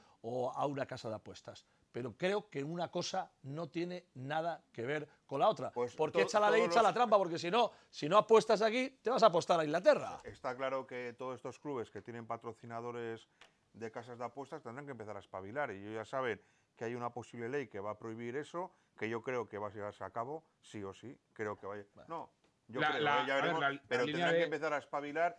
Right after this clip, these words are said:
Speaker 2: y saber que quizás a partir de tal fecha no cuentas con, con ese patrocinio.
Speaker 1: Es
Speaker 2: Y me
Speaker 1: un
Speaker 2: refiero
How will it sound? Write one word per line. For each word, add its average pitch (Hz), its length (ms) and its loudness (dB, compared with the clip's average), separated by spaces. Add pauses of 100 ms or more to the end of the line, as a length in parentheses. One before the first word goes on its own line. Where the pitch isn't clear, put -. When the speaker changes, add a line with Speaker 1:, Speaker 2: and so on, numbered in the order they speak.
(160)
Speaker 2:
y 120 120 -10
saber 143 240 -4
que 147 140 -10
quizás 139 320 -8
a 147 120 -6
partir 135 300 -6
de 139 120 -6
tal 139 180 -6
fecha 165 400 -8 (260)
no 143 180 -8
cuentas 120 440 -10
con, 113 340 -8
con 113 200 -8
ese 110 260 -10
patrocinio. 113 640 -6
Speaker 1:
Es 139 200 -10
Speaker 2:
Y 170 160 -6
me 135 120 -2
Speaker 1:
un 120 60 -2
Speaker 2:
refiero 147 440 -4